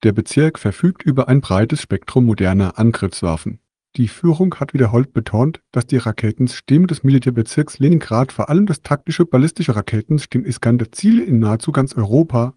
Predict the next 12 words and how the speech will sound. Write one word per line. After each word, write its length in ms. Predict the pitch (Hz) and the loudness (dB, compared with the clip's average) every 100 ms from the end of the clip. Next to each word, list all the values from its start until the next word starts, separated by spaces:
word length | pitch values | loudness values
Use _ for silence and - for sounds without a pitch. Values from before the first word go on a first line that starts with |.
| _ | _
einschließlich 640 | 123 165 - 170 151 147 | 0 2 2 -2 -2 -4
der 100 | - | -2
meisten 460 | 98 107 143 - 120 | 0 2 0 -2 -2
Hauptstädte 540 | 147 - - 139 135 | -2 -4 -2 0 0
und 260 | - 202 202 | -2 -2 0
wichtigen 440 | 208 - 170 170 | -2 0 -2 0
Kommandoposten 840 | 160 117 120 160 165 - 139 - 127 | 0 2 4 2 0 0 0 0 -2
der 100 | 110 | 2
nato-Staaten, 840 | 101 151 135 110 110 107 - 160 - | 2 0 0 0 -2 -2 -4 -10 -10
schnell 320 | - - 135 | -8 0 0
angreifen 480 | - 127 101 92 117 | 2 0 0 -6 -6
können. 360 | - 104 110 | -4 -4 -6